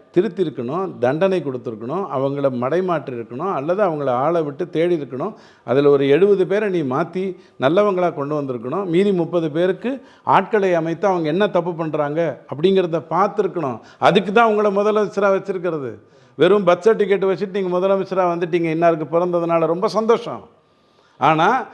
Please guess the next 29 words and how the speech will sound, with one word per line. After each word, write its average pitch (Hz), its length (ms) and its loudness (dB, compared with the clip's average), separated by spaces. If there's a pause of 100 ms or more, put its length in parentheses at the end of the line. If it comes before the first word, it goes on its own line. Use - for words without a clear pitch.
(180)
நீங்க 196 240 2
நூறு 226 320 2
சாரை 247 280 4
பற்றி 226 320 0
தெரியும்னு 240 460 0
சொல்லும்போது 208 440 0
எனக்கு 185 220 -2
ரொம்ப 202 240 0 (100)
வருத்தமா 233 360 0
இருந்தது. 180 360 -6 (380)
தெரிஞ்சுமா 277 520 6
விட்டுருக்கீங்க 226 480 -4 (1800)
அப்படிங்கிற 262 480 4
கோபம் 262 320 4
எனக்கு 190 260 -2
வருது. 165 280 0 (340)
அந்த 165 280 2 (100)
தெரிந்து 320 380 6
விடுகின்ற 220 420 2 (720)
ஆட்கள்லாம் 196 520 -2
இருக்காங்கம்மா, 160 520 -4 (200)
கொஞ்சம் 170 320 -6
பார்த்துக்க 123 540 -4
அப்படின்னு 143 340 -10
சொல்றதை 135 360 -6
தவிர 131 340 -4
வேற 117 180 -4
எதுவும் 120 260 -12
தெரியல. 113 300 -12